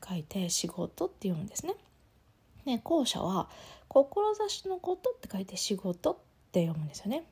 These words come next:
で、私よくよく考えたら、仕事ってさ、その志の仕事しかしてないと思って。要は、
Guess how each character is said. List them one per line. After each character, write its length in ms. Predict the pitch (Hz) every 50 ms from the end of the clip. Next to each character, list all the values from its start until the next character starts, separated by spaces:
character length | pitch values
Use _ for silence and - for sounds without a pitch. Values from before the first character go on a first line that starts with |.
| _ _ - -
で、 80 | 262
私 400 | 247 220 220 - 320 311 - 320
よ 100 | 320 440
く 140 | 453 - 302
よ 100 | 311 349
く 60 | 349
考 160 | - - 196 190 190
え 60 | 185
た 100 | - -
ら、 220 | 151 147 147 170 180 - - - - - - - - - - - - - - - - - - - - - - - -
仕 240 | - - - - 220
事 340 | 262 302 330 330 - 339
っ 20 | 330
て 160 | - - 170
さ、 240 | - - - - - -
そ 100 | - 190
の 140 | 185 190 - -
志 720 | - - - - 392 440 466 466 - 427 427 - - 403
の 80 | 403
仕 160 | 403 - -
事 220 | 349 359 349 - 330
し 80 | -
か 140 | - - 233
し 120 | 220 - -
て 100 | - 165
な 120 | 175 -
い 60 | -
と 80 | - 147
思 100 | 156 170
っ 20 |
て。 300 | 185 - - - 185 - - - - - -
要 120 | 226 226
は、 160 | 196 180 180